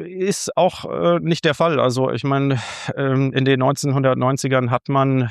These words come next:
ähm, damals ja auch den Fehler gemacht, dass man, äh, beispielsweise diese Region,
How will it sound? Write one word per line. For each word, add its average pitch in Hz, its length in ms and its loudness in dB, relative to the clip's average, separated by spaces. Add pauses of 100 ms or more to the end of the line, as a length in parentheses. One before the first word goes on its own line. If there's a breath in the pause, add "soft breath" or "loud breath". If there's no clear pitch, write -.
ähm, 127 460 0 (160)
damals 127 260 -2
ja 127 80 -2
auch 127 80 -2
den 135 160 0
Fehler 160 240 2
gemacht, 117 300 0
dass 123 140 -2
man, 123 180 0 (480 loud breath)
äh, 117 260 2
beispielsweise 117 580 -2
diese 131 220 2
Region, 127 640 2